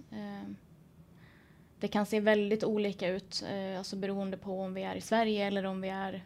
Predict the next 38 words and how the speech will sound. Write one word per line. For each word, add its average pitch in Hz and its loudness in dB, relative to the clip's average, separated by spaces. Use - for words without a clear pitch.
eh, - -6
internationellt, 196 -4
precis 196 0
som 196 2
i 95 4
många, 98 6
eh, 202 2
frågor 208 4
kring 202 6
mänskliga 196 4
rättigheter. 196 -6
Eh, 202 -8
och 208 0
att, - -8
eh, 196 -4
ja, 196 -6
det, 196 -4
någonstans, 214 2
eh, 208 2
är 208 4
det 208 6
väl 202 2
en 202 2
process 214 0
så 214 0
att 202 0
vi, 190 -2
vi, 190 -4
vi 196 -2
liksom 196 -6
olika 196 0
länder 190 0
befinner 190 -4
sig 196 -2
olika 196 -2
i 190 2
den 190 -2
här, 190 -4